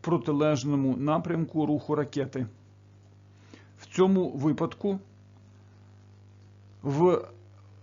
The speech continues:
формулі релятивістського закону додавання швидкостей, який записується для, е, для проекцій швидкостей на вісь Х, необхідно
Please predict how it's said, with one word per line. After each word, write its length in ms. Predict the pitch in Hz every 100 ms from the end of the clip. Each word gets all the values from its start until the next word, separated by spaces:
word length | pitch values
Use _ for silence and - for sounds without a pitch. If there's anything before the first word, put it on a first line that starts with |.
| - - - - -
формулі 680 | - - 185 180 170 160 156
релятивістського 720 | 156 156 131 156 175 - 160
закону 420 | 143 156 165 160 143
додавання 560 | 143 151 151 143 143
швидкостей, 800 | 135 151 127 147 135 147 147 175 - - -
який 400 | - 151 180 170 - -
записується 1000 | 123 - 180 170 - 147 135 - 147 135 -
для, 400 | - 123 143 147 - - - -
е, 300 | 131 143 139
для 560 | 127 123 143 160 151 - - - -
проекцій 720 | 170 175 143 135 - 147 139 -
швидкостей 760 | - - 151 - 151 - 160 147
на 160 | 139 147
вісь 380 | 151 139 - - - - - - - 143 139
Х, 300 | - - 214 - - - - - -
необхідно 800 | 160 180 170 - 175 151 156